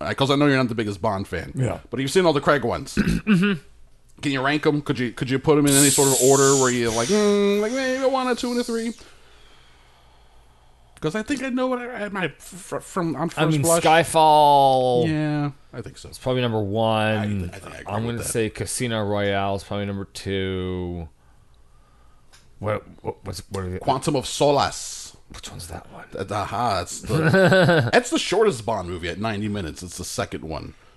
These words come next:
Speaker 1: where it's him and Olga Kurylenko.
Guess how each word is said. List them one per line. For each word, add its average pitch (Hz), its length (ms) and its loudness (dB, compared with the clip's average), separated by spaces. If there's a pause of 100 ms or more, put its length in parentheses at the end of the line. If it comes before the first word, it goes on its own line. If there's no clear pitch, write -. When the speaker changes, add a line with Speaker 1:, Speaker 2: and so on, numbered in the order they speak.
Speaker 1:
where 78 320 -6
it's 82 160 -10
him 104 220 -4
and 92 180 -8
Olga 113 360 -4 (200)
Kurylenko. 107 640 -8